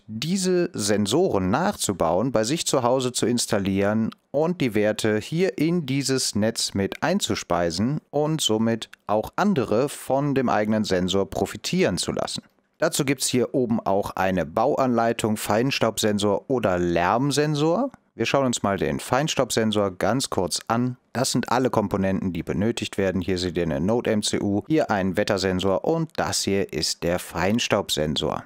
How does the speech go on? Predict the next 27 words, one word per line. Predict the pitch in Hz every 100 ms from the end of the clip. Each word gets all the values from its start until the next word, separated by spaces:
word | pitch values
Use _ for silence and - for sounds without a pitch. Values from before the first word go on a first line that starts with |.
| -
Das | 120 -
Ganze | 120 120 117
gibt's | 98 104 - -
einmal | 117 120 110 110 -
als | 98 95 -
vorgeflashtes | - 117 104 - 90 - 78 -
Sensorkit, | 107 113 110 - 104 -
kostet, | 98 - -
glaub | 87
ich, | 76
fünfzig | 98 92 - - -
Euro. | 113 107 107 - -
Oder | 202 190 -
eben | 117 113 110 110 107 _
als | 78 87 - - -
Einzelteile | 120 131 123 110 104 104 101
kann | - 90
man | 85
sich | -
das | 76 -
Ganze | 82 80 - 69
natürlich | - - - - -
auch | 123 127 -
bestellen | - - 98 98 92 - -
und | 73 65
selber | 82 80 117 135 127
bauen. | 113 110 110 113